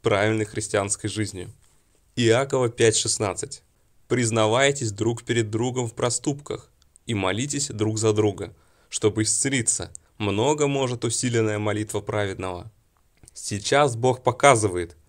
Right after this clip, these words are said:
что необходимо ежедневно молиться объединенной молитвой за пробуждение к Богу и за нарастание пробуждения до пика глобального пробуждения – и в нашей жизни, и в мире. Это можно совмещать с другой важнейшей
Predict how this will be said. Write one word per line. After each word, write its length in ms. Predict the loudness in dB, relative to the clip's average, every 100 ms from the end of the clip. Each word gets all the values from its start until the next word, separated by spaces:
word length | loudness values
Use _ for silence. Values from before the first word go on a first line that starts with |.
| _
что 220 | -4 0
необходимо 840 | 2 0 2 0 0 -2 -2 -4 -6
ежедневно 760 | -4 0 2 0 0 -2 -2 -2
молиться 520 | -2 -2 -2 0 0
объединенной 640 | 0 -2 -2 -2 -2 -2
молитвой 500 | -4 -4 -6 -6 -4
за 140 | -4 -4
пробуждение 680 | -4 -4 -4 -2 -2 -2 -4
к 100 | 0
Богу 420 | 0 0 -6 -12 _ _ _ -4
и 80 |
за 160 | 0 0
нарастание 720 | 2 2 2 2 0 2 -2
пробуждения 800 | -2 -2 0 -2 0 -2 0 -2
до 160 | 2 0
пика 380 | 0 -8 -6 0
глобального 640 | 2 2 2 0 0 0
пробуждения – 920 | -2 -4 -4 -4 -6 -4 -8 -12 -14 -12 -4
и 100 | -2
в 80 |
нашей 360 | 0 0 2 0
жизни, 520 | 0 -2 -2 -8 -12 -10
и 100 | -6
в 100 | -4
мире. 400 | 0 0 0 -4 -12 _ _ _ _ _ _ _ _ -2
Это 300 | 0 0 0
можно 300 | 0 0 0
совмещать 600 | 2 2 0 0 0 0
с 60 | 0
другой 420 | -4 0 0 2
важнейшей 800 | 0 -4 -4 -4 -4 -6 -8